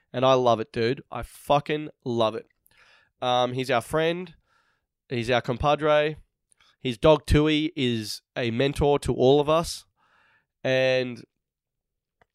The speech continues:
you know, it's great. So, Sunday morning, old, old Jake, the next door neighbor, pops round.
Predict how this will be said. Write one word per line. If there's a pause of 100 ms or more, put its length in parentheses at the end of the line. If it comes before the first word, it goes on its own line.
(140)
you
know,
it's
great. (320)
So, (240)
Sunday
morning, (1120)
old,
old
Jake,
the
next
door
neighbor,
pops
round.